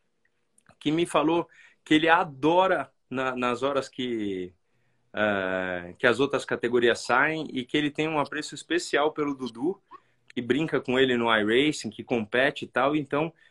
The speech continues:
fica ali torcendo bastante. Mas eu não tive essa chance de, de estar com, com o Alonso e, assim, muita gente, eu vi aqui muita gente escrevendo, é, que o mala, que o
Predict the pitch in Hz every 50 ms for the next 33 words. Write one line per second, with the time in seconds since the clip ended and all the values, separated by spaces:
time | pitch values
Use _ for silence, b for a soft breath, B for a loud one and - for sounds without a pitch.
0 | b b - - 156 151 - 135 139 143 143 - 156 147 135 - - 151 147 151
1 | 151 143 151 160 156 - - 123 107 98 92 - - - _ _ _ _ _ 120
2 | 120 117 127 143 147 156 160 - - 151 147 143 147 139 - 139 123 - - -
3 | 127 123 120 - 127 117 110 107 110 113 113 107 104 104 98 95 104 98 - -
4 | - 110 113 113 - - - 110 104 104 98 92 - _ _ _ _ _ _ _
5 | _ _ _ _ - - 107 107 104 104 101 101 104 110 127 139 143 135 - -
6 | 135 117 107 110 107 104 101 98 92 92 92 92 90 90 90 90 87 85 90 92
7 | - - 101 101 98 95 107 139 160 156 - 147 113 98 110 120 117 110 - 107
8 | 104 - 131 120 104 - - 120 110 b b b b b b b _ 113 127 127
9 | 123 113 107 113 110 104 - - 110 104 101 107 107 104 101 95 90 87 _ _
10 | _ _ - - 95 92 92 90 90 90 90 90 87 87 85 85 85 85 82 -
11 | _ _ _ _ _ _ _ _ _ _ _ _ - 110 107 107 107 113 113 107
12 | 95 - - - 104 101 95